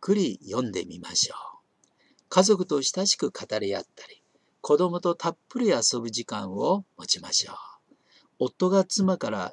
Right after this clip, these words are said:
料理の手ほどきを受ける時間。反対に、妻が夫からパソコンの操作を教えてもらう時間などなど、そうでなかったら気がつかなかったこと、見落として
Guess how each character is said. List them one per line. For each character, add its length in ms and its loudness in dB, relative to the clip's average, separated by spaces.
料 240 8
理 140 2
の 160 -4
手 180 -6
ほ 180 -4
ど 160 2
き 140 -4
を 80 0
受 220 -6
け 40 -6
る 140 -8
時 140 -4
間。 160 -12
反 260 -6
対 240 -2
に、 300 -4
妻 320 0
が 180 -2
夫 300 -6
か 140 -2
ら 240 -2
パ 140 -6
ソ 220 0
コ 160 -2
ン 160 -6
の 120 -4
操 280 4
作 240 0
を 120 -4
教 220 2
え 100 4
て 120 0
も 120 -2
ら 160 2
う 80 2
時 140 -4
間 260 -6
な 220 -4
ど 220 -6
な 180 -8
ど、 180 -4
そ 240 6
う 40 2
で 140 2
な 140 -2
か 120 -2
っ 80 -6
た 100 -8
ら 260 -4
気 160 -6
が 140 4
つ 100 -6
か 140 0
な 120 0
か 100 -4
っ 60 -2
た 180 -12
こ 140 -14
と、 100 -20
見 140 -2
落 140 2
と 120 2
し 120 2
て 260 -4